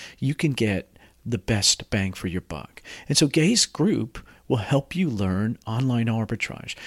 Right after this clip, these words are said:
It's, it's more than just a list service. They're gonna give you, uh, a whole bunch of actionable inventory every single day, right? Monday through Friday.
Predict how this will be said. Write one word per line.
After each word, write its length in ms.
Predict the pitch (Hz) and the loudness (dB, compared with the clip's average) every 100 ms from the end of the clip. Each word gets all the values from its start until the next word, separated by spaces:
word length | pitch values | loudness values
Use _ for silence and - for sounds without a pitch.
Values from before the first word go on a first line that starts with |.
| - | -6
It's, 260 | 180 - - | 0 2 2
it's 220 | 165 - | 2 2
more 240 | 165 185 262 | 2 0 2
than 240 | 214 156 | 2 4
just 320 | 147 131 - | 4 4 2
a 40 | 117 | 2
list 500 | 107 113 - - - - | 4 4 4 0 -18 -4
service. 460 | - - 76 69 - | 0 2 0 0 2
They're 100 | 135 | 6
gonna 160 | 185 | 6
give 220 | 139 131 | 6 4
you, 240 | 143 127 117 - - - | 4 4 2 -4 -20 -4
uh, 200 | 110 92 | -2 -2
a 40 | - | 2
whole 180 | 143 | 2
bunch 260 | 127 127 - | 4 4 4
of 160 | 113 - | 0 0
actionable 460 | 104 107 - 113 107 | -4 0 2 2 2
inventory 540 | 107 101 90 95 92 | 2 0 -2 -4 -2
every 180 | 104 101 | -2 0
single 280 | - 82 73 | -2 -2 -4
day, 340 | 87 50 - | -4 -4 -6
right? 180 | 87 85 | -8 -6
Monday 200 | 98 95 | -6 -6
through 140 | 87 85 | -6 -8
Friday. 400 | 92 85 - | -6 -6 -10